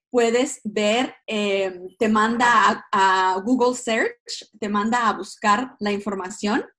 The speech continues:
para que confirme si es verídica. Entonces, por ejemplo, te llega un video de una teoría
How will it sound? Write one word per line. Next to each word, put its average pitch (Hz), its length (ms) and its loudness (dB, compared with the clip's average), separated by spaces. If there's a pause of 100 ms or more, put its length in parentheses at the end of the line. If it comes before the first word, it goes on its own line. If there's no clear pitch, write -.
(260)
para 233 500 4 (240)
que 202 540 -2 (100)
confirme 226 500 -4
si 220 120 -4
es 196 140 -2
verídica. 170 680 -10 (300)
Entonces, 208 500 -4
por 214 160 -6
ejemplo, 214 540 -2
te 196 160 -2
llega 208 200 -2
un 233 140 -2
video 226 760 0
de 196 180 -4
una 202 320 -4
teoría 196 640 -2